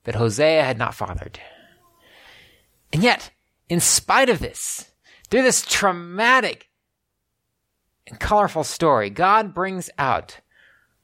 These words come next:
in a most powerful lesson his love for his wayward people. I love the part in Hosea how after she has sold herself away, she's gone.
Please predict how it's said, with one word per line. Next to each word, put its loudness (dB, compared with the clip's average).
in -2
a 2
most 0
powerful -2
lesson -10
his -12
love -2
for -2
his 0
wayward -2
people. -10
I 2
love 2
the 0
part 0
in -6
Hosea 2
how 0
after 0
she -10
has -6
sold 2
herself -2
away, -8
she's -2
gone. 2